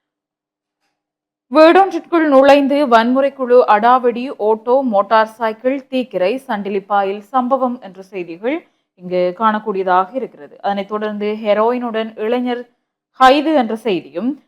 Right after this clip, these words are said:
சங்குப்பட்டியில் பாலத்திற்கு அருகில் சடலமாக மீட்கப்பட்ட பெண் சித்திரவதை செய்து கொலை, உடற்கூறாய்வில்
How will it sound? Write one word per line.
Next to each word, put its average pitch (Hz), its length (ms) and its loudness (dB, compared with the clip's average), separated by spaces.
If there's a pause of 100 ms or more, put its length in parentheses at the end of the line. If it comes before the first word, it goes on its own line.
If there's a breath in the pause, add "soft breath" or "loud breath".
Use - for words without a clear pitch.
(120)
சங்குப்பட்டியில் 320 880 2
பாலத்திற்கு 285 560 2
அருகில் 247 460 2
சடலமாக 254 600 0
மீட்கப்பட்ட 214 520 -10
பெண் 233 320 -8
சித்திரவதை 247 680 0
செய்து 190 400 -14
கொலை, 196 440 -8 (400)
உடற்கூறாய்வில் 254 1120 4